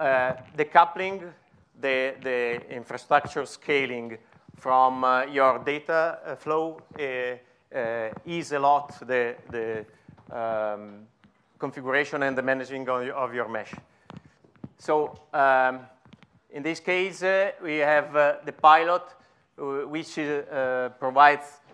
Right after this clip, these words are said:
the, all the configuration, uh, uh, and the information, uh, for the,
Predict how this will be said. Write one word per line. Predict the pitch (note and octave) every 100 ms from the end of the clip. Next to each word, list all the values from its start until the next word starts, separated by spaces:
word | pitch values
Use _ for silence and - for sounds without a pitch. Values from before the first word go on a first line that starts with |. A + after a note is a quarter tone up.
| -
the, | A#2+ C3 -
all | D#3+ D3+
the | C#3+
configuration, | C#3 B2+ B2 C3 C#3+ - C3+ C3
uh, | C3+ B2 - _ -
uh, | B2+ A#2+ A#2 A2+ A2+ A2+ - _ -
and | B2+ B2+
the | C3+
information, | C3+ C3+ C#3+ E3+ - C3+ B2 - _ _ _ _ C3
uh, | B2 A#2 A#2 A2+
for | A2 C3 C3
the, | B2+ B2